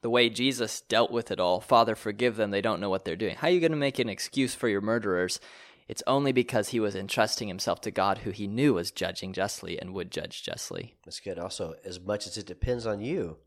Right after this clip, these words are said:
Speaker 2: be at peace
Speaker 1: Mm.
Speaker 2: with all men, right? I
Speaker 1: Yeah.
Speaker 2: mean, I can't change them.
Speaker 1: Yep. Yep, that's exactly right. Scripture says that God says, "Vengeance is mine, I will repay." And so in
Speaker 2: Mm.
Speaker 1: Romans, Paul says, "So leave room for the justice of God.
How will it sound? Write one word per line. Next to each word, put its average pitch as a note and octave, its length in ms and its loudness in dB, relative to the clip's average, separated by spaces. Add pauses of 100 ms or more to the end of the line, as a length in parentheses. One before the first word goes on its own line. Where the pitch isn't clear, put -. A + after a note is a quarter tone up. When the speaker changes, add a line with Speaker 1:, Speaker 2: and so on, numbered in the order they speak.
(240)
Speaker 2:
be G#2 140 0
at G2 100 -6
peace F#2+ 220 -4
Speaker 1:
Mm. F#2+ 60 -8
Speaker 2:
with F2 100 -8
all F2 140 -4
men, E2+ 220 -10
right? G#2+ 240 -6
I - 280 -20
Speaker 1:
Yeah. A#2 80 -10
Speaker 2:
mean, G#2 80 2
I A#2+ 60 0
can't - 260 -4
change F#2 320 -6
them. G#2 260 -2 (280)
Speaker 1:
Yep. - 260 -14 (460)
Yep, A2+ 300 2
that's G#2 220 0
exactly G2+ 420 -2
right. G#2+ 320 -4
Scripture C#3+ 340 6
says G2+ 540 4 (100)
that F2+ 220 -6
God C#3+ 280 8
says, - 420 -8 (180)
"Vengeance A#2+ 720 2
is G2+ 140 -6
mine, G2 360 -2
I F#2+ 180 0
will F#2+ 160 0
repay." E2+ 600 -4
And F#2 80 -8
so G#2 100 0
in F2+ 60 0
Speaker 2:
Mm. F2+ 40 -2
Speaker 1:
Romans, G#2+ 500 4
Paul G2+ 260 2
says, F2 320 -2
"So G2 220 2
leave G#2+ 420 -2
room B2+ 300 -2
for G2+ 200 -4
the F#2 160 -4
justice - 480 -4
of G2 100 -12
God. - 360 -10